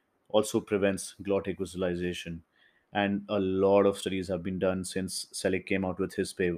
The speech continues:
paper. So, you know, if you actually try and do a Selleck's maneuver, it's going to impede your first pass success. And any evidence that this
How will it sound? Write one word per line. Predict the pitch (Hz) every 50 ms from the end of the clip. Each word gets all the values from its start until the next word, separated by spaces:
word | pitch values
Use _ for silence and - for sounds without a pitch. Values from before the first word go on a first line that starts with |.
| - -
paper. | - 92 85 - 85 85 82 - _ _ _ _ _ _ _ _
So, | - -
you | 110 101
know, | 101 104 104 -
if | - 98 - -
you | 107 101
actually | 98 98 - - - 110
try | 104 - 107 101 101
and | 98 95 87
do | 101 101 104
a |
Selleck's | 104 104 101 101 101 - -
maneuver, | 101 101 101 101 101 -
it's | - - -
going | 107 101
to | 101 101 -
impede | 110 101 98 90 - 104 101 101 101
your | 104 92
first | - - 98 95 90 - _
pass | 98 95 - -
success. | - 87 - - - 95 92 87 - - - _ - - _ _ _ _ _ _ _ _ _ -
And | 98 98 98 98 98 98 - -
any | 104 110 123 123 120 107
evidence | 104 98 107 101 104 101 98
that | 104 101 85 - -
this | 107 101 - - - - -